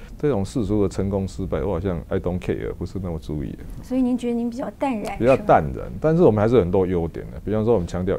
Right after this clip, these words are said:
Speaker 1: S O P，因为我们要确保说不管白天黑夜，假日或是 week-, weekday、weekend 的整个系统都能够运作，所以我们是高度S O P的，还高度 teamwork。teamwork 的先决条件就是彼此的信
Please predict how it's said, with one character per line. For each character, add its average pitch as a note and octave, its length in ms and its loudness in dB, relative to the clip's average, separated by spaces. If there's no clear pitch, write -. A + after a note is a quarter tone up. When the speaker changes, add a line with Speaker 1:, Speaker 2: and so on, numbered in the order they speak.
Speaker 1:
S - 160 -8
O D2+ 100 -4
P， C#2+ 260 -8
因 - 0 -
为 C3 80 -4
我 A#2 60 0
们 - 20 2
要 G#2+ 80 2
确 A2 200 4
保 E2+ 220 4
说 G#2 100 4
不 - 140 -4
管 D2+ 220 -2
白 F2 140 2
天 F#2 220 0
黑 F#2 160 0
夜， E2+ 200 -2
假 F2 240 0
日 F2+ 180 -4
或 F2 180 -2
是 F2 260 -2
week-, - 300 -6
weekday、 G#2+ 400 2
weekend - 460 -4
的 - 120 -8
整 F#2 160 -2
个 E2 80 -2
系 F#2 200 -2
统 D#2 160 -4
都 F2 100 -2
能 E2+ 160 -4
够 E2+ 140 0
运 D2+ 160 -6
作， D2 260 -4
所 C#3 160 0
以 - 20 2
我 A2+ 60 0
们 G#2+ 100 0
是 B2 140 0
高 A#2+ 260 4
度 A2+ 280 0
S - 180 -2
O G2 140 0
P F2 200 -4
的， C#2+ 160 -4
还 A2 180 4
高 A2+ 220 6
度 G2 220 0
teamwork。 F2+ 320 -4
teamwork D3 280 6
的 G#2+ 80 8
先 A#2 180 4
决 G2+ 160 4
条 F2 180 2
件 F#2 220 0
就 E2+ 80 -2
是 E2+ 80 -6
彼 F2+ 180 -4
此 D#2+ 140 -6
的 D2 100 -4
信 E2 160 -6